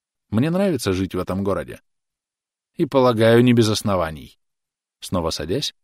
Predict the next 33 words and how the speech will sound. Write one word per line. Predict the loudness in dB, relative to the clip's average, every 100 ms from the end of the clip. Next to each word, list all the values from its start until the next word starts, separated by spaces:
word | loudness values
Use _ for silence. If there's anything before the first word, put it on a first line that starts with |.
| _
почти | -2 -2 -4
со | -2 -2
вздохом | 2 0 0 -2
облегчения | -2 -6 -4 -4 -4 -6
сказал | -4 -4 -4 -6
Колдервуд. | -8 -8 -12 -14 -20 _ _ _ _ _ _ -4
Послушай, | -2 -2 -6 -4 -2
Руди, | -4 -6 -14 _ _ _ _
я | 2 4
уже | 4 4
далеко | 2 2 2 0
не | 0
молод. | -2 -8 -14 _ _ _ _ _
Доктор | 0 4 4 4
считает, | 0 6 6 6
мне | 0 0
надо | 2 2 2
поменьше | 0 0 -2 -2
работать. | -2 0 -2 -6 _ _ _ _ -2
Сбросить | 4 6 6 2 -2
с |
себя | 0 2 4
лишнюю | 2 0 -4
ответственность, | 0 -2 -2 -8 -8 -6
как | -6 -4
он | 0
выражается. | 4 4 2 -4 -8 -14 _ _ 0
Больше | 2 2 2
отдыхать. | 0 -2 -4 -8 -12 _ _ _ _ _
Это | -2 -2
продлит | 0 0 0 -2 -2
мне | -4 -4
жизнь. | -6 -10 -12